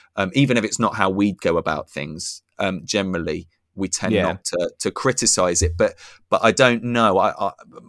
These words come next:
Speaker 1: I've got quite mixed feelings about this. I don't know if this crosses a line. What, what, what do you think?
Speaker 2: Mm, I'm quite clear here, despite the fact that I do not like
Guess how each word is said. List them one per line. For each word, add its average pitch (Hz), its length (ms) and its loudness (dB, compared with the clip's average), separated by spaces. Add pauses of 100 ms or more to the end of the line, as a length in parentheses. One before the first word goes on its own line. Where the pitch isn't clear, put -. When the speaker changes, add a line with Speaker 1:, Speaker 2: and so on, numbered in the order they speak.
(100)
Speaker 1:
I've 117 220 4
got 127 140 0
quite 110 200 0
mixed 117 220 -2
feelings 104 320 2
about 85 200 -2
this. - 140 -2
I 107 100 4
don't 107 200 2
know 104 80 -2
if 92 80 -4
this - 160 -4
crosses - 400 -2
a 95 40 0
line. 90 420 0
What, 117 180 -6
what, 110 260 -4
what 107 160 -6
do 98 100 -8
you 95 120 -2
think? 80 260 -10 (180)
Speaker 2:
Mm, 131 340 2 (100)
I'm 139 240 2
quite 117 320 -6
clear 113 280 -2
here, 123 260 -2
despite 113 520 -4
the 113 80 -4
fact 123 360 -8
that 113 180 -6
I 104 100 -2
do 117 180 -2
not 120 220 0
like 107 380 -6